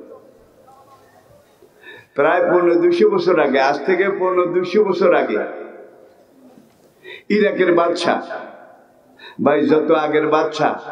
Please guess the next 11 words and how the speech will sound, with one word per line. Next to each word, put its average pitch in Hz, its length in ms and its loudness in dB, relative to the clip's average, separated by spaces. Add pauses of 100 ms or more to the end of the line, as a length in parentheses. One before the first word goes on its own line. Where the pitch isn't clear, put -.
(200)
তত 160 180 2
আজকের 160 380 2
বাদশার 151 360 2
চেয়ে 170 240 2
ভালো, 139 440 0 (240)
নাকি? 165 300 2 (920)
যত 175 200 2
আগের 180 380 0
বাদশা 185 400 0
মুসলমান, 196 540 0
আগের, 165 300 0